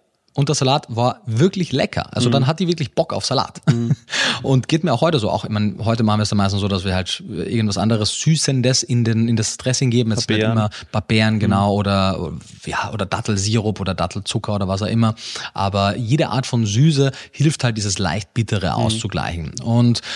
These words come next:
Speaker 1: äh, das heißt, diese Idee eben, dass Zucker auf prinzipieller Ebene irgendwas macht, nein, Zucker kann im Rahmen einer westlichen, ungesunden Ernährung, wenn er im Überfluss zugeführt wird, schaden, auf mehreren Ebenen. Und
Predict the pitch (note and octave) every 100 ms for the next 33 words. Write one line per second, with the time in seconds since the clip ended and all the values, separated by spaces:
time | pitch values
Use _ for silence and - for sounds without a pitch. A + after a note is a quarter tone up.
0 | - - - A3 B2 B2 B2 E3 C3 C3
1 | C#3+ - B2+ - A#2+ A2 D3+ D#3+ D3 C#3
2 | B2+ A2 - D#3+ - A2+ G2+ A2+ C#3+ C#3
3 | A#2+ A2 A2+ B2+ A2+ A2+ D#3 E3 D#3+ A#2+
4 | B2+ B2 C3+ - F#2 E2 F#2 F#2 D3+ -
5 | B2 A2+ B2 C3 A2+ G2 F#2 A2 A2 G2+
6 | F#2+ A#2+ B2+ - A2+ A#2 D3 D#3 A#2+ A#2+
7 | A2+ G2 A#2 C#3 D#3 F3 E3+ G#2 G#2+ A2
8 | C#3 A#2+ A2+ - F#3 G#3+ - G#3 F#3 A3
9 | - D3+ F3 G#3 C4 - G2 B2+ D#3 E3+
10 | D#3+ E3 F3+ F#3 A3 - - - - B2+
11 | C3+ A#2+ -